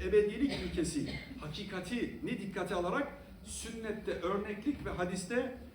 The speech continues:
bütünlük ilkeler çerçevesinde güçlü bir usul ve derin bir makasıt bilgisiyle, öyle kafama göre bir makasıt maslahat anlayışı değil, derin bir makasıt bilgisiyle, e, ele almak ve yorumlamak gerekir diyor.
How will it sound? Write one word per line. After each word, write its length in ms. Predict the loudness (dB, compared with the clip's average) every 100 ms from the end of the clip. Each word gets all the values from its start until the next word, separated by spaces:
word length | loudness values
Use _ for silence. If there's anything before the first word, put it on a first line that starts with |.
| -18 -10 -4
bütünlük 600 | -2 0 2 2 0 -2
ilkeler 400 | 0 0 0 0
çerçevesinde 920 | -2 0 2 2 2 0 4 4 2 -6 -12 -16 -8
güçlü 440 | -2 -2 -2 -2 -2
bir 240 | 0 -2
usul 340 | -2 0 2 2 0 -2
ve 160 | 2
derin 420 | 2 4 4 2
bir 120 | -2 -2
makasıt 720 | -2 -2 -2 -4 -4 -6 -4
bilgisiyle, 540 | -4 -4 -6 -8 -6
öyle 300 | -2 0 0 -2 0
kafama 340 | 0 2 2
göre 240 | 2 2 2
bir 80 | 2
makasıt 520 | 0 -4 -6 -6 -6
maslahat 400 | -6 -4 -6 -4
anlayışı 360 | -4 -6 -4
değil, 160 | -4 -4 -8 -14 0
derin 320 | 4 6 4
bir 120 | 2 -2
makasıt 580 | -2 0 0 0 -2 -6 -10 -14 -16 -14 -10 0
bilgisiyle, 880 | 2 2 0 0 0 4 4 4 0 -6 -10 -12 -12 -14 -16 -16 -14 -4
e, 60 | 0 2 2 0 -2 -4 -8 -12 -12 -10 2
ele 160 | 4 6
almak 420 | 6 6 2 6
ve 60 |
yorumlamak 500 | 6 8 6 2 2
gerekir 420 | 2 0 -2 -4
diyor. 100 | -4